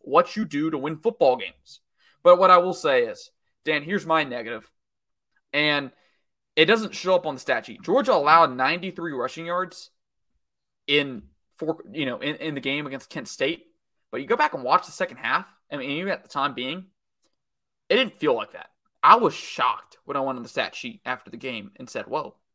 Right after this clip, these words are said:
Georgia only gave up ninety-three rushing yards." I mean, Georgia, for a little bit there in the second half, when Kent State had those, they had that seventy-yard drive, I, I, I, it was, I think it was the third quarter, had that seventy-yard drive.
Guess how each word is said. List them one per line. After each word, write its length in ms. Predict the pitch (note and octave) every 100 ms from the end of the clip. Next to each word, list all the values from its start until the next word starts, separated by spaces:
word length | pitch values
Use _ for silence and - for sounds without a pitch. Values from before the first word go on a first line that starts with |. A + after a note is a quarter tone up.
| _ -
Georgia 180 | G3+
only 120 | G#3 D3+
gave 160 | F3
up 80 | C#3+
ninety-three 360 | B2+ E3 E3 C#3+
rushing 280 | C3 F#3
yards." 340 | F#3+ G#3 - _ _ _ _ _ _
I 60 | -
mean, 100 | G#3
Georgia, 420 | A#3 D4+ B3+ -
for 120 | D#3
a 60 | F3+
little 140 | B3
bit 180 | E4+ -
there 200 | D3+ B2+
in 80 | B2+
the 40 |
second 220 | D#3 C#3 C3
half, 260 | B2+ B2+ - _ -
when 240 | D#3+ D3+
Kent 220 | - G#3+
State 260 | - G#3+ -
had 160 | E3
those, 420 | D#3+ D3+ C#3+ - - _ _ _ _ _
they 80 | -
had 160 | E3 D#3
that 140 | -
seventy-yard 580 | - F3+ F3 E3 E3 D#3+
drive, 260 | C3+ G2 - _ _ _ _ -
I, 140 | G2+ - _ _ -
I, 40 |
I, 400 | - B1+ F#2 C3 - -
it 160 | G#2 -
was, 240 | - - -
I 20 | -
think 140 | D3
it 40 | C#3+
was 100 | -
the 80 | -
third 160 | C3 -
quarter, 320 | G#2+ - - _ _
had 120 | D#3+
that 80 | C#3
seventy-yard 600 | - G#3+ A3+ A3 G3 F#3
drive. 280 | C3 -